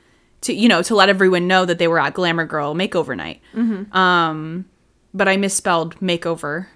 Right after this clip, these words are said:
Speaker 1: and it's, it's read as Macover, and it's just,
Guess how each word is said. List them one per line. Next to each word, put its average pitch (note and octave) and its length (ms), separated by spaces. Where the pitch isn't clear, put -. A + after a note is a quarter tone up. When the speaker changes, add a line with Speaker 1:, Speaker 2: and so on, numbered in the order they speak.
Speaker 1:
and E3+ 380
it's, E3+ 320
it's - 340
read F#3+ 540
as E3+ 260
Macover, D3+ 760
and E3+ 160
it's E3+ 240
just, - 460